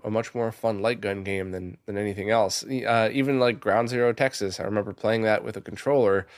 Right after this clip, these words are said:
wondering why it wasn't a light gun game. So just the fact that there are still developers looking back saying, "Hey, I really want to enjoy some of my favorite games, but in a different way," is absolutely awesome. So if you're a fan of the Armored Core games, definitely check out Donald's posts for all the details.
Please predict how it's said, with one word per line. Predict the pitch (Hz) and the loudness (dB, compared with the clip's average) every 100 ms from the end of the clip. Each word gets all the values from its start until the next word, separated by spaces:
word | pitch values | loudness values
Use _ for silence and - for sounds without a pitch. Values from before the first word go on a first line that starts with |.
| - - | -14 -6
wondering | 101 110 107 | -2 0 4
why | 110 | 4
it | 104 | 4
wasn't | 110 110 | 2 0
a | 107 | 4
light | 123 120 | 4 2
gun | 110 98 | -2 -4
game. | 95 90 82 95 | -2 -4 -4 -4
So | 113 110 107 - - - - | 2 2 0 -8 -20 -20 -8
just | 147 165 | -4 -2
the | |
fact | 160 170 165 | 4 4 4
that | 147 | 2
there | 143 | 2
are | |
still | 123 - 139 | 2 4 4
developers | 135 123 110 117 113 95 95 | 4 2 4 4 2 -4 -4
looking | 92 - 98 | -8 -6 0
back | 104 104 - | 2 2 0
saying, | - 95 95 98 - - - | -6 -4 -4 -6 -10 -20 -2
"Hey, | 160 147 | 6 8
I | 123 | 8
really | 135 160 151 | 8 6 6
want | 135 135 | 6 4
to | 120 | 2
enjoy | 113 120 113 | 0 0 0
some | 113 | -2
of | 101 | -2
my | 95 | -4
favorite | 95 113 107 107 | 0 0 0 0
games, | 196 160 147 135 | 2 4 2 0
but | 123 113 - | 0 0 -2
in | 113 | -6
a | |
different | 101 110 - 98 | -4 -8 -6 -6
way," | 110 104 95 - | 0 0 0 -6
is | 101 - | -10 -4
absolutely | 120 104 - 104 104 92 | -4 -4 -4 -4 -4 -4
awesome. | 90 87 - - | -2 -4 -8 -12
So | - 110 101 - - - - | -8 -6 -6 -8 -18 -8 -4
if | 131 | 4
you're | 160 151 | 6 6
a | 135 | 6
fan | 165 165 | 4 6
of | 151 | 4
the | 131 | 4
Armored | 143 139 131 | 4 2 2
Core | 135 131 | 0 2
games, | 123 120 120 | 2 0 0
definitely | 127 127 123 117 | 0 0 -6 -4
check | 117 117 | -4 -2
out | 113 98 | -4 -2
Donald's | 107 110 107 | -2 -2 -6
posts | - 110 107 | -2 -2 -2
for | - 104 | -4 -2
all | 95 | -2
the | 92 | -2
details. | 113 107 107 104 104 104 | -6 -4 0 2 2 0